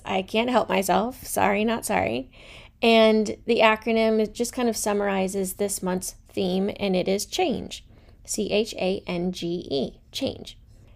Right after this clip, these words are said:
Here I go giving spelling tests again. <laughs> Also can't help myself.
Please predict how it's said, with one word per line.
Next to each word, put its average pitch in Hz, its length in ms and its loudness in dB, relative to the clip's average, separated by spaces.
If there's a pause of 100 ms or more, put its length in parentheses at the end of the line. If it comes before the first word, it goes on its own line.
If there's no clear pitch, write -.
(280)
Here 208 180 0
I 196 100 4
go 196 140 4
giving 190 220 0
spelling 190 300 0
tests - 200 -4
again. 254 520 -2
<laughs> - 40 -20 (1080)
Also 330 280 6
can't 320 280 0
help 330 160 -4
myself. - 520 -2